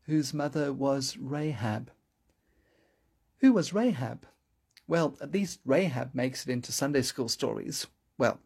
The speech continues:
her name does, but probably not her occupation. She didn't just dress up as a woman of ill repute. She was a woman of ill repute. Remember, Joshua and the people of Israel are wanting to destroy the city of Jericho,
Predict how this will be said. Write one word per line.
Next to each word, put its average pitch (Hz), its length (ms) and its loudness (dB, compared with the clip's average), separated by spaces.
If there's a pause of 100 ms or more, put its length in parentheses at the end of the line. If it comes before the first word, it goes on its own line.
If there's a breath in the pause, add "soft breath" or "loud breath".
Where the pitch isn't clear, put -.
(120)
her 127 180 -4
name 127 300 2
does, - 560 -6
but - 200 -8
probably 127 360 -4
not 117 220 -6
her 117 80 -2
occupation. 127 800 -2 (440 loud breath)
She 180 220 0
didn't 147 380 2
just 131 320 0
dress 131 280 2
up 180 360 4
as 113 260 -4
a 135 140 -2
woman 120 340 -2
of 120 320 -6
ill 127 140 -2
repute. 135 480 0 (240)
She 165 280 -2
was 156 540 2
a 135 60 -6
woman 113 420 0
of 120 300 -2
ill 131 160 -2
repute. 113 640 -6 (800 soft breath)
Remember, 147 300 2
Joshua 147 460 4
and 139 80 2
the 135 60 0
people 139 300 0
of 135 80 2
Israel 113 440 0
are 117 100 -6
wanting 131 400 -2
to 131 80 -2
destroy 135 480 0
the 117 100 -4
city 135 320 -4
of 131 120 0
Jericho, 139 580 0